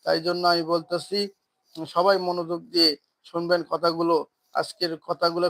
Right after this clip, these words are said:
খুব দামি কথা, যে কথাগুলোর বিনিময়ে আপনার জীবন বদলে যেতে পারে, যে কথার বিনিময়ে আপনার জীবন পাল্টে যেতে পারে। এই জন্য জীবন হলেও, একবার হলেও এই জিনিসগুলো মানার চেষ্টা করবেন, ইনশাল্লাহ দেখবেন আপনাদের অবশ্যই ভবিষ্যৎ ভালো হবে।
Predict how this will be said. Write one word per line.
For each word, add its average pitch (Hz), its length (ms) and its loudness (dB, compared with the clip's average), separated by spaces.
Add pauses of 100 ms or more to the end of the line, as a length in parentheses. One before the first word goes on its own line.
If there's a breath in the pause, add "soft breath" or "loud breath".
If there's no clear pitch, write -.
খুব 170 100 -12 (100)
দামি 175 300 6
কথা, 180 260 4 (440)
যে 165 80 -2 (100)
কথাগুলোর 170 500 0
বিনিময়ে 180 420 4
আপনার 165 260 -4
জীবন 175 200 -2 (100)
বদলে 170 300 -2
যেতে 170 220 -8
পারে, 175 180 4 (520)
যে 185 60 -12 (100)
কথার 165 300 -2
বিনিময়ে 165 360 -2
আপনার 156 260 -10
জীবন 170 200 -6 (100)
পাল্টে 165 300 2
যেতে 165 240 -10
পারে। 175 160 2 (460)
এই 165 200 -6
জন্য 175 200 -4 (180)
জীবন 170 240 -4 (140)
হলেও, 165 260 -2 (480)
একবার 175 460 0
হলেও 180 260 0 (440)
এই 165 120 -2
জিনিসগুলো 170 420 -4
মানার 165 280 0
চেষ্টা 165 340 -6
করবেন, 165 320 0 (380)
ইনশাল্লাহ 165 460 -2 (100)
দেখবেন 160 300 -4 (100)
আপনাদের 156 380 -2 (400)
অবশ্যই 165 500 -2
ভবিষ্যৎ 156 440 -6
ভালো 147 260 -2
হবে। 156 200 -4